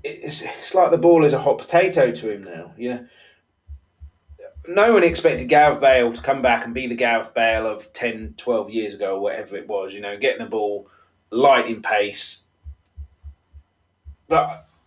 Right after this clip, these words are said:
certainly me, I, I expected him to be the Gareth Bale that would try and make things happen.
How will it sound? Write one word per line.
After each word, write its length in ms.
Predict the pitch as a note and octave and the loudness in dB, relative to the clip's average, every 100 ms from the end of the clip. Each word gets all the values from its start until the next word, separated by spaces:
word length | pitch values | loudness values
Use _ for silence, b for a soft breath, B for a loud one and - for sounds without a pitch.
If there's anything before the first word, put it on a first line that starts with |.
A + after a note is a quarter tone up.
| _ | _
certainly 400 | - - G#3 D#3 | -6 2 2 4
me, 280 | D3+ D3+ C3 | 4 4 4
I, 200 | C3 D3 B B B B | 4 2 B B B B
I 100 | D#3+ | 0
expected 520 | E3 - E3 E3+ E3 B2+ | 0 0 0 0 -2 -6
him 180 | D3 | -6
to 100 | A#2+ | -6
be 160 | C#3+ C#3 | -8 -6
the 100 | B2+ | -4
Gareth 400 | B2 C#3 C3 A#2+ | 2 4 2 0
Bale 260 | C3 B2 A#2 | -2 0 -2
that 100 | A#2+ | -6
would 140 | A#2 | -10
try 320 | - D3 C#3+ | -6 2 2
and 100 | A#2+ | 2
make 240 | A#2+ A#2 A#2 | -2 -6 -10
things 300 | B2 A2+ G#2+ | -12 -12 -6
happen. 460 | B2+ - F#2 - | -6 -6 -10 -20